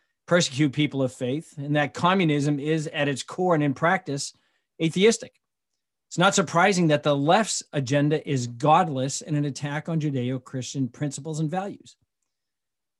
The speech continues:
Unfortunately, this attack on God is the trajectory of our nation, and the results are not good. To put it simply, without God, we do not have authentic freedom.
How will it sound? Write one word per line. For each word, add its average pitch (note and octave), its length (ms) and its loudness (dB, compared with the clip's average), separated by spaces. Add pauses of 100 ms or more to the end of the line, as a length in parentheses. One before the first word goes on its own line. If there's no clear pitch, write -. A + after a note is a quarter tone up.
(340)
Unfortunately, A3+ 480 6
this F#3+ 160 2
attack G3 340 2
on F3+ 140 4
God E3+ 320 2
is A3 240 -2
the C#3+ 100 -2
trajectory C3 580 -4
of A#2+ 120 -6
our A#2 100 -10
nation, C#3 480 -4 (640)
and E3+ 80 -2
the E3+ 60 4
results F#3+ 320 4
are - 20 4
not F#3+ 220 4
good. G#3 280 2 (1200)
To - 80 -12
put B3 140 8
it A3 40 4
simply, D#3+ 540 2 (120)
without F3+ 400 4
God, E3 520 4 (400)
we C#3 100 0
do C3+ 120 4
not D#3 200 4
have C#3+ 220 0
authentic C3 400 -4
freedom. G#2 360 -8